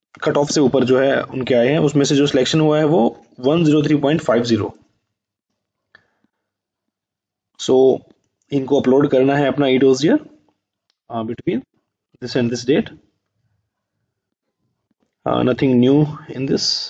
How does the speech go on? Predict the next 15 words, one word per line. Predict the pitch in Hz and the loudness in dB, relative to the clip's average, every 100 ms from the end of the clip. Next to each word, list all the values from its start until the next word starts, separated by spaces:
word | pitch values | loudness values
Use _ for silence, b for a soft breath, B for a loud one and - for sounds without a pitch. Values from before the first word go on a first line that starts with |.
| - 123 | -8 -4
notice। | 123 180 - _ B B B B - | -2 -2 -6 _ B B B B -2
Uh, | 120 | 2
next | 131 202 - - | 2 0 -2 -4
sixty | 156 - 165 | -2 0 2
one | 165 | 2
by | 175 240 - | 2 -2 -2
twenty, | 147 131 110 107 - _ _ _ _ | 0 2 0 -2 -14 _ _ _ _
केमिस्ट्री | - 143 147 135 | -2 -2 0 0
सीनियर | 127 160 175 185 | 2 2 2 0
साइंटिफिक | 175 - 151 151 165 175 - | -2 0 0 0 -2 -4 -4
असिस्टेंट, | - 135 - 104 104 - _ _ _ _ _ _ _ _ _ - - _ - | -2 -2 0 -4 -4 -12 _ _ _ _ _ _ _ _ _ -20 -20 _ -6
इसमें | 135 156 147 | -2 0 0
टेन | 151 170 | 0 0
वैकेंसीज | 156 147 147 160 | 0 0 2 0
थी, | 147 | 0